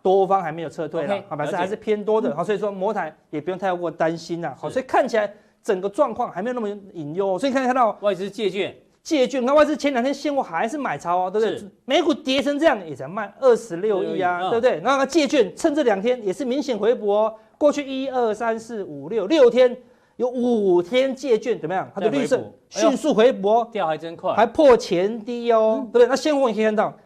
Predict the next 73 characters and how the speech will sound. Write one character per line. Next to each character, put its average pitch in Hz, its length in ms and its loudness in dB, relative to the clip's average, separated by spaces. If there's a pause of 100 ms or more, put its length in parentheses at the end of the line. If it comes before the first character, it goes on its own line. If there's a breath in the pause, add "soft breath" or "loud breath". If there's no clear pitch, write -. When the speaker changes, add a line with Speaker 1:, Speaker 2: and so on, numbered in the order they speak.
(120 soft breath)
Speaker 1:
自 269 100 -8
己 247 60 0
买 143 260 -8
这 254 140 2
么 214 100 -2
多， 185 320 -2 (100)
有 202 100 0
没 254 80 8
有 247 60 8 (180)
减 175 180 -4
码？ 190 240 -4
没 190 220 -2
有 285 160 2
嘛。 196 260 -2
Speaker 2:
嗯。 151 100 -14
Speaker 1:
所 302 120 -2
以 - 20 2
说 294 180 4 (260 loud breath)
我 220 120 4
现 330 420 2
货 294 160 4
没 277 120 2
有 262 100 6
要 277 160 6 (160)
减 254 240 4
码， 285 280 0 (440)
我 165 60 0
的 170 40 0
摩 170 200 -4
台 175 80 -6
O 170 160 -4
I 170 100 -2
就 240 160 -4
不 185 340 -2
用 285 160 2
撤 226 240 0
退， 208 320 -2
Speaker 2:
是。 - 140 -14
Speaker 1:
而， 247 120 8
而 262 100 4
且 208 180 0
还 202 140 2
趁 262 440 4
机 277 220 -4
怎 233 100 -2
么 196 80 -2
样？ 196 160 0 (280)
回 156 180 6
补 185 100 2
空 214 160 2
单。 196 120 2
Speaker 2:
回 208 60 -4
补。 - 20 -6
Speaker 1:
我 208 40 -8
们 202 80 -4
之 214 120 -4
前 311 100 0
一 - 20 -2
直 285 60 -4
跟 269 100 0
他 277 80 2
讲， 226 220 0 (380 soft breath)
为 370 120 2
什 269 120 0
么 294 60 2
要 294 40 4
积 311 300 -4
极 202 120 -12
的 185 140 0
回 180 100 -2
补 160 120 -8
空 151 180 -8
单？ 135 180 -10